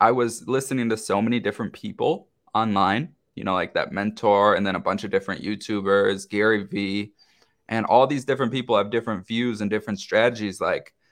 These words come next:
and the strategy I chose was, like, I have to create my YouTube videos and be on every other platform and do all this stuff. And it just, it, it really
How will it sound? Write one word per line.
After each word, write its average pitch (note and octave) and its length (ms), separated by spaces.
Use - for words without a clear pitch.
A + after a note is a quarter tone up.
and G#2 120
the G2 40
strategy A2 540
I C3+ 180
chose G2+ 520
was, G2+ 180
like, F2+ 340
I A2 100
have A2+ 240
to G2+ 240
create B2+ 300
my C3+ 80
YouTube C#3 320
videos C3+ 360
and A2+ 120
be A#2 120
on A#2 180
every C3+ 280
other C3 200
platform C3 720
and A2 100
do A#2+ 120
all C3+ 220
this B2 280
stuff. A#2+ 380
And G#2+ 100
it A2 80
just, A2 260
it, A2 180
it - 220
really C3 720